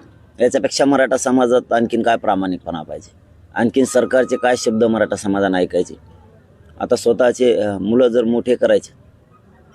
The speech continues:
तर आम्हाला मुंबईकडे गेल्याशिवाय पर्याय नाही. हे आरक्षण मुंबईतच आहे,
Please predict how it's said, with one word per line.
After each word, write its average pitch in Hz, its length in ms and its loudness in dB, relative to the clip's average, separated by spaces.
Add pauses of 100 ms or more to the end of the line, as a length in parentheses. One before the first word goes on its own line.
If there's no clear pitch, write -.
(140)
तर 113 280 4 (100)
आम्हाला 120 300 2
मुंबईकडे 120 460 2
गेल्याशिवाय 117 440 0
पर्याय 104 240 2
नाही. 85 140 -18 (640)
हे - 60 0
आरक्षण 123 480 2
मुंबईतच 127 540 2
आहे, 92 80 -8